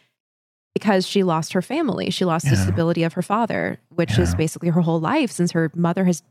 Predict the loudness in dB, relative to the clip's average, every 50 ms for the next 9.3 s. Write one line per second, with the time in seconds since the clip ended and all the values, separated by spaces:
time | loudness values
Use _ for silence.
0 | _ _ _ _ _ _ _ _ _ -2 -2 0 0 -2 -4 -2 -2 -2 0 0
1 | 0 -2 -2 -4 -6 -6 -2 -2 0 0 0 -2 -4 -8 _ _ _ _ _ _
2 | _ _ 0 0 0 -2 _ -2 0 0 0 0 0 0 -2 -2 -2 -4 -4 -4
3 | -2 -2 -4 -4 -2 -4 -4 -6 -8 -10 _ _ _ _ _ _ -2 0 0 0
4 | -2 -4 _ _ _ _ _ -6 -2 -2 0 0 2 2 2 2 2 2 2 0
5 | 0 0 -2 -2 -2 -2 -2 0 0 0 0 -2 _ _ _ 0 2 2 4 2
6 | 2 2 2 2 4 2 2 0 -2 0 2 4 4 4 4 4 4 4 4 2
7 | 2 0 0 0 0 -2 -4 -6 -6 -4 -2 -2 0 2 2 0 0 -4 -4 -2
8 | -2 0 0 -2 -2 -2 0 0 2 2 2 2 2 2 2 2 0 2 2 0
9 | 0 2 2 0 0 -2